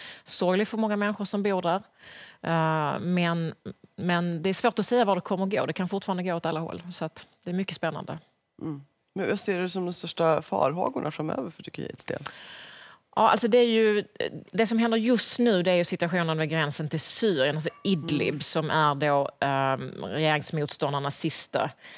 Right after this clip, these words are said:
Speaker 1: sista fäste, kan man säga. Och där man ju också har skjutsat in, eh, motståndare och rebeller och extremistiska grupper och, och massa flyktingar. Och Turkiet har en väldigt viktig roll tillsammans med Ryssland att, eh,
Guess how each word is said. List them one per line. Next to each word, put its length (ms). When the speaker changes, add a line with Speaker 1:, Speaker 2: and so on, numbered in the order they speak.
Speaker 1:
sista 440
fäste, 520
kan 160
man 100
säga. 280
Och 120
där 100
man 120
ju 60
också 180
har 100
skjutsat 560
in, 380
eh, 440
motståndare 600
och 200
rebeller 380
och 300
extremistiska 760
grupper 400
och, 300
och 360
massa 300
flyktingar. 520
Och 300
Turkiet 440
har 140
en 100
väldigt 280
viktig 360
roll 160
tillsammans 460
med 140
Ryssland 480
att, 300
eh, 220